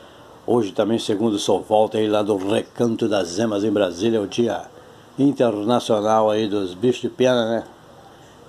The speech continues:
Então, fica ligado aí, aquele terninho, né? Avestruz, águia, galo, pavão e peru.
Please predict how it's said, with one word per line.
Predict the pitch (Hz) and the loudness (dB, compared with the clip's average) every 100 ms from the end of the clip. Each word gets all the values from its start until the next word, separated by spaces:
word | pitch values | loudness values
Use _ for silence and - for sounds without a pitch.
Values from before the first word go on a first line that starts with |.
| - - | -20 -16
Então, | - - 98 104 - - - - - - | -10 -6 -6 -8 -10 -20 -20 -20 -20 -12
fica | - | -8
ligado | 92 95 101 101 | -6 -2 0 0
aí, | 98 101 | 0 -2
aquele | 95 110 95 | 0 -2 -2
terninho, | 107 92 104 107 104 | -2 -2 -2 -2 0
né? | 104 95 - | -2 -4 -6
Avestruz, | 107 101 90 - 120 107 85 | -4 -2 -4 -2 0 0 0
águia, | 98 104 87 85 90 | 0 0 -2 -8 -6
galo, | 101 107 107 95 - | 2 2 2 -2 -2
pavão | 98 76 - 113 | -2 -2 -2 -2
e | 117 | 0
peru. | 131 113 92 | 0 -2 -2